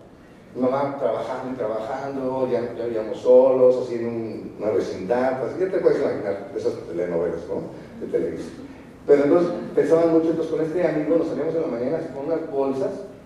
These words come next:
colonia por colonia tocando. Y ahí yo aprendí el miedo a que me dijeran, a, a perder el miedo a que me dijeran que no. In-, intuitivamente,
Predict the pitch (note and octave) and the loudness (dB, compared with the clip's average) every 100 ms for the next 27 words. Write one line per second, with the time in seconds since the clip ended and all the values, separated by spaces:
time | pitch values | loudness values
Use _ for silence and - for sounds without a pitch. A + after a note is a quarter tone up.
0 | B2+ C#3 D3+ F3 E3 - C3 D#3 D#3+ D#3+ | -4 0 2 2 0 -2 2 2 2 0
1 | E3+ F3 F3 - - - - - - - | -2 -4 -6 -10 -16 -18 -20 -20 -20 -6
2 | C#3+ D3+ D3+ G3+ G3 E3+ E3+ E3 E3 - | 4 4 4 2 2 2 2 2 0 -2
3 | - C#3 C3+ C#3+ D3+ D3+ D3 - - B2 | -4 0 2 2 2 0 -4 -8 -4 -2
4 | A#2 A#2+ C3+ C3 C3 - A2+ A2 A2 B2 | 0 2 2 2 -2 -4 -8 -4 6 6
5 | B2 C3 C3 C3 B2+ - A2 G#2+ B2 B2 | 6 4 4 2 0 -4 -6 -2 -2 0
6 | C#3 E3 - - - - - - - - | -2 -4 -8 -14 -18 -20 -20 -20 -20 -20
7 | - - - - - - - - - - | -20 -20 -20 -20 -20 -20 -20 -16 -12 -2
8 | C#3+ D3 D#3 - D#3 F#3+ G3+ G#3 A3 | 2 4 4 4 4 2 2 2 0